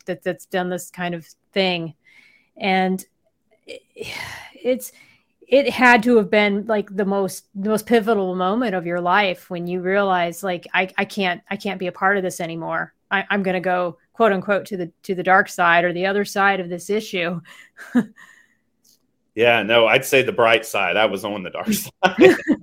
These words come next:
Speaker 1: Well, that, that's
Speaker 2: It, it
Speaker 1: true.
Speaker 2: always sort of torn and trying to change it internally. And, you know, I, I probably would have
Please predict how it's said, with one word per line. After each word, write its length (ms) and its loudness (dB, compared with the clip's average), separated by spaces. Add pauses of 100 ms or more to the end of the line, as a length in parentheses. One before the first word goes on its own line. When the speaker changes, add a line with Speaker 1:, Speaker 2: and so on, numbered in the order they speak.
Speaker 1:
Well, 120 -2
that, 260 0
that's 260 -2
Speaker 2:
It, 60 -10
it 60 0
Speaker 1:
true. 80 4
Speaker 2:
always 420 4
sort 220 -2
of 120 -6
torn 360 -6
and 140 -8
trying 280 -6
to 80 -10
change 320 -6
it 80 -10
internally. 560 -8
And, 140 -12 (460)
you 120 -4
know, 340 2
I, 320 2
I 120 0
probably 580 -2
would 320 -4
have 140 -2